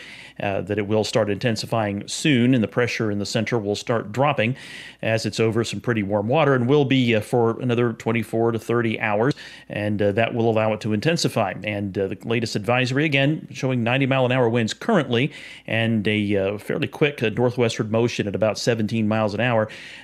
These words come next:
Uh, through the next, uh, twenty-four hours or so, likely will intensify, likely becomes a major hurricane, again, at least category three.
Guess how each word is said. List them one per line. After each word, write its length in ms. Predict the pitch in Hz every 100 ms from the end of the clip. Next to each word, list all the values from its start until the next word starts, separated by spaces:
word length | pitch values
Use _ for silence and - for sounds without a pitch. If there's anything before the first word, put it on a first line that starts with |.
| -
Uh, 240 | 104 110
through 240 | 110 202
the 80 | 220
next, 380 | 170 185 185 -
uh, 120 | 165
twenty-four 360 | 165 170 156 156
hours 240 | 156 151
or 60 | 135
so, 320 | - 147 160
likely 300 | - 120 143
will 260 | 127 143 147
intensify, 680 | 131 131 131 - - 117 135
likely 280 | 113 117 123
becomes 400 | 107 117 123 110
a 60 |
major 360 | 110 117 120 120
hurricane, 440 | 117 113 110 117
again, 220 | 127 107 113
at 40 |
least 200 | 113 -
category 420 | 110 113 110 117
three. 480 | 110 139 165 120 110